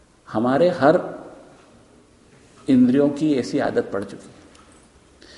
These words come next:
ये सभी इंद्रियां बिगड़ चुकी हैं हमारी। घोड़े बिगड़ गए हैं,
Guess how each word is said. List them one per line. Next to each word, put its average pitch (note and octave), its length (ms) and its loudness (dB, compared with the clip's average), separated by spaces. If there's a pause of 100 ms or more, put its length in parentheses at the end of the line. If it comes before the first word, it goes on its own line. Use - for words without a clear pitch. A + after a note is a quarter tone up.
(180)
ये C#3+ 60 -2
सभी F3 280 2
इंद्रियां D3+ 340 6
बिगड़ B2+ 260 4
चुकी - 300 -8
हैं G2+ 80 -8
हमारी। A2 280 -16 (1700)
घोड़े B2+ 300 4 (1120)
बिगड़ B2+ 240 4
गए A#2 100 0
हैं, - 520 -10